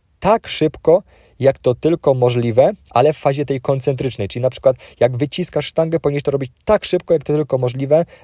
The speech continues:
z zachowaniem perfekcyjnej techniki. To powinno też spowodować większą rekrutację jednostek mo-,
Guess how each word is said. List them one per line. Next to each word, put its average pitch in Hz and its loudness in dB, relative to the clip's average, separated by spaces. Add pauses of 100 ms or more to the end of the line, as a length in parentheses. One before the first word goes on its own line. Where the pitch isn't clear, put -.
z 113 -6
zachowaniem 143 2
perfekcyjnej 107 -2
techniki. - -4 (540)
To 226 4
powinno 165 0
też - 2 (260)
spowodować 147 2
większą 156 -2
rekrutację 139 -2
jednostek 127 -2
mo-, 110 -4